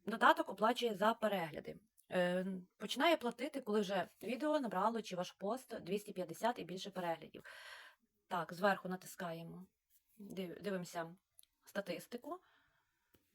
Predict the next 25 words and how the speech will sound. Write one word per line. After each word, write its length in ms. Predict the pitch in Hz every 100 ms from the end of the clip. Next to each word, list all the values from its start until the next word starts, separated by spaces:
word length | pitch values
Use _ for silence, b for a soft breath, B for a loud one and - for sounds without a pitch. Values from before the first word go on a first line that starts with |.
| _
Ось. 400 | 220 208 - - _ _ _ _ _ _ _ _ _ _
І 100 | 226
вже 180 | 233 339
в 40 |
мене 180 | 247 220
є 80 | 202
вісімнадцять 440 | 202 208 277 254
дев'яносто 320 | 190 180 185
сім 180 | 185 233
злотих. 320 | 185 170 165
Це 80 | 180
чисто 260 | 233 - 220
за 160 | 196
перегляди. 600 | 202 190 170 165 151 180 B B B B B _
Тисячу 400 | 262 240 202 202
переглядів, 580 | - 196 247 294 262 262
п'ять 360 | 185 196 202 170
злотих. 340 | 175 175 -
Це 120 | 214
за 120 | 202
відео. 360 | 196 175 147 160
За 180 | 165 165
фото 420 | - 240 330 254
та 180 | - 196
за, 300 | 175 180